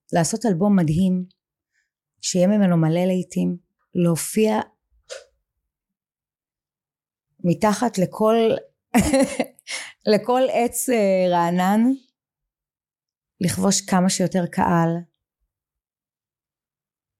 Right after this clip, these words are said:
אני במלחמה הזאת הבנתי כמה,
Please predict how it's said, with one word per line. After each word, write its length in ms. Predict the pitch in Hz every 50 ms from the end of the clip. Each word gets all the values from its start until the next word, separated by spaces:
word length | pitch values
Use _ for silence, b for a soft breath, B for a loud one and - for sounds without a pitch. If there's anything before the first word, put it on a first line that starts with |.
| _ _ _ _ _ _ _ _ _ -
אני 160 | 190 190 185
במלחמה 460 | 185 180 170 170 170 - 175 175 175
הזאת 220 | 180 175 185 180 185
הבנתי 460 | 175 160 175 170 170 165 160 170 165
כמה, 720 | - - 165 165 165 165 160 160 160 156 156 156 151